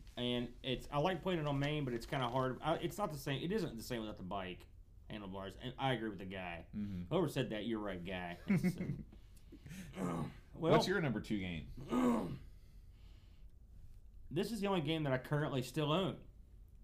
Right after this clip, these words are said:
Speaker 1: Although I'm crying like <laughs> gangbusters to get it out of there.
Speaker 2: I, I already know what it
Speaker 1: Yeah,
Speaker 2: is.
Speaker 1: this is Hard Driving. Uh,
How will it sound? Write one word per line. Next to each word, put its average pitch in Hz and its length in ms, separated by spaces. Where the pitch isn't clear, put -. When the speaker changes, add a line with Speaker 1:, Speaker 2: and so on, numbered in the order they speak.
Speaker 1:
Although 113 260
I'm 127 120
crying 151 280
like 127 160
<laughs> - 20
gangbusters 139 600
to 120 60
get 131 120
it 127 80
out 120 200
of 110 60
there. 104 280
Speaker 2:
I, 104 200
I - 20
already 117 220
know 120 200
what 131 140
it 135 60
Speaker 1:
Yeah, 120 100
Speaker 2:
is. 101 240
Speaker 1:
this 190 140
is 208 100
Hard 247 360
Driving. 113 500
Uh, 131 240